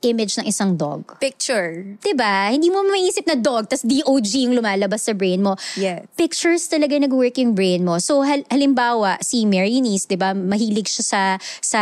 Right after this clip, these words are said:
Speaker 1: visual.
Speaker 2: Mm-hmm.
Speaker 1: Kasi parang nakakatulong talaga yun. So, when you summarize using mind maps, when
Speaker 2: Yeah.
Speaker 1: you, um, draw,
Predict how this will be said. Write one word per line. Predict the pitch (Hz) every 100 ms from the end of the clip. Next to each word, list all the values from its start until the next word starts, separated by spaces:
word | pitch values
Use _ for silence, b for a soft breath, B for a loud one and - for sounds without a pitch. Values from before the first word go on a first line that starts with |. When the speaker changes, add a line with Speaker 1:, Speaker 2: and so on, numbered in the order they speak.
| 196
Speaker 1:
visual. | 180 240 269 - 190 175 170 208
Speaker 2:
Mm-hmm. | 262 220 220
Speaker 1:
Kasi | - 349 349 330
parang | 330 330 339 359 349 - -
nakakatulong | 294 320 330 339 311 302
talaga | 302 277 269
yun. | 269
So, | 262 277
when | 269 262 285
you | 294
summarize | - 277 269 277 262 254 262 240
using | 240 247 247 226
mind | 202 214 208
maps, | 196 196 202 202 - - - - B B
when | 233 233 226
Speaker 2:
Yeah. | 226
Speaker 1:
you, | 226 220 214 208 202
um, | - 208 196 202 202 B
draw, | 196 190 233 233 240 269